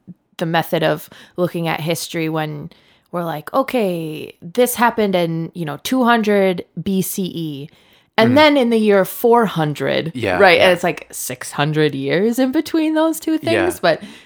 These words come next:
Speaker 1: but because of what we have to work with, sometimes that's what we have.
Speaker 2: Yeah.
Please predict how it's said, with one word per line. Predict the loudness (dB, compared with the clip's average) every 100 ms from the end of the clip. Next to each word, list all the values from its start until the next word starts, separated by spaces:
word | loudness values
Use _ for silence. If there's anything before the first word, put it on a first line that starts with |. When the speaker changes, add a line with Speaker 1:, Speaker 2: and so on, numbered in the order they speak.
| _
Speaker 1:
but | 0 0 -2 _ -8
because | -6 0 0
of | 0 -4
what | -4 -2
we | -2
have | -2 -4 -2
to | -4
work | -2 -4
with, | -6 -4 -6 -10 -20 _ _ _ _
sometimes | -4 -2 0 -4 -4
that's | -8
what | -8
we | -8
have. | -6 -6 -6 -10 -14 -6
Speaker 2:
Yeah. | -4 -4